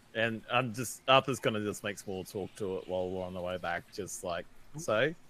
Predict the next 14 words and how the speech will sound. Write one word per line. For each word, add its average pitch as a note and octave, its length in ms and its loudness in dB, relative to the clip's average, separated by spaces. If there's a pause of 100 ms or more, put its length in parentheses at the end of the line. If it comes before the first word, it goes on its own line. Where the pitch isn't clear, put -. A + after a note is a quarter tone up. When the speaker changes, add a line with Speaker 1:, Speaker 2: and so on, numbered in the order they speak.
(160)
Speaker 1:
how's B2 300 2
it C#3 120 2
like C3+ 180 4
to B2+ 80 -8
fly? B2 440 2
That G#2+ 220 -4 (100)
seems A#2+ 560 -6
like A#2+ 120 -6
a G2+ 40 -8
pretty A#2+ 240 -2
cool A#2+ 240 -4
thing." A2 400 -2 (760)
Speaker 2:
It G#3+ 100 0
is B2+ 180 2